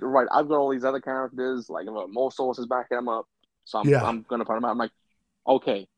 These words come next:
Speaker 1: I'm gonna do Neil, you're gonna do those, and I'm just gonna delay the Acolyte and the Mandalorian stories," you know?
Speaker 2: Yeah.
Speaker 1: Um, so this is all, yeah, like, we coordinate, you know, so we can all have
Speaker 2: Yeah.
Speaker 1: our time in the sun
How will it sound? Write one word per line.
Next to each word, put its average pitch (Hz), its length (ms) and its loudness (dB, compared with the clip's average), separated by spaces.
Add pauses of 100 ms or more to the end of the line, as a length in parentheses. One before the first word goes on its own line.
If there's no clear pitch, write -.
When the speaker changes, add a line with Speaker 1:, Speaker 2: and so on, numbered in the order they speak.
(240)
Speaker 1:
I'm 123 80 0
gonna 113 100 -2
do 117 140 -2
Neil, 165 480 4
you're 123 140 -2
gonna 113 180 -4
do 110 160 -6
those, 143 480 0
and 123 80 -4
I'm 127 140 -4
just 117 120 -10
gonna 123 160 -4
delay 120 460 -4
the 117 160 -10
Acolyte 117 560 -10
and 110 160 -20 (140)
the 110 80 -10 (100)
Mandalorian 113 500 2
stories," - 540 -10 (420)
you 110 140 -6
know? 113 120 0 (640)
Speaker 2:
Yeah. 107 160 -4
Speaker 1:
Um, 78 240 -10 (800)
so 107 460 2 (640)
this 151 200 6
is 143 120 6
all, 127 420 6 (120)
yeah, 110 220 -4
like, 110 140 -8
we 131 120 -4
coordinate, 147 600 -2 (220)
you 110 140 -8
know, 123 320 -4
so - 180 -2
we 120 120 -2
can 127 120 -4
all 139 260 2
have 139 220 0
Speaker 2:
Yeah. 127 80 0
Speaker 1:
our 123 60 -4
time 135 340 -2
in 131 100 -4
the 127 100 -4
sun 110 360 -8